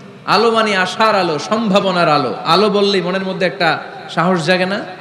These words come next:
আর অন্ধকার বললেই ভয় লাগে না? আমাদের ছোট্ট বাচ্চারা বাসার ভিতরে অন্ধকার হইলে ভয় পায় না?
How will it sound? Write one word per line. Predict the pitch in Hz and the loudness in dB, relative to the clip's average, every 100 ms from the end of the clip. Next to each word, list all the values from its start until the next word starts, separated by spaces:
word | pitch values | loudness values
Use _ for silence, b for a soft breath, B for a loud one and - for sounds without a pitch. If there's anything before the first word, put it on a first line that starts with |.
| - - - - - | -18 -20 -20 -18 -6
আর | 139 | -4
অন্ধকার | 160 180 190 190 175 | -2 -2 -2 -2 -2
বললেই | 175 170 170 | 0 2 2
ভয় | 131 156 | 4 4
লাগে | 170 175 | 4 2
না? | 185 - - - - - - - - | 0 -4 -10 -14 -14 -18 -18 -20 -8
আমাদের | 147 170 185 | -2 2 2
ছোট্ট | 170 190 196 | 0 -2 0
বাচ্চারা | 175 185 202 180 139 - - - - | 2 2 2 2 2 -2 -8 -14 -2
বাসার | 156 165 180 | 0 0 -2
ভিতরে | 170 180 165 | -2 0 0
অন্ধকার | 165 185 185 | 0 0 0
হইলে | 190 190 | 2 2
ভয় | 170 175 | 2 4
পায় | 190 190 | 4 2
না? | 214 | 0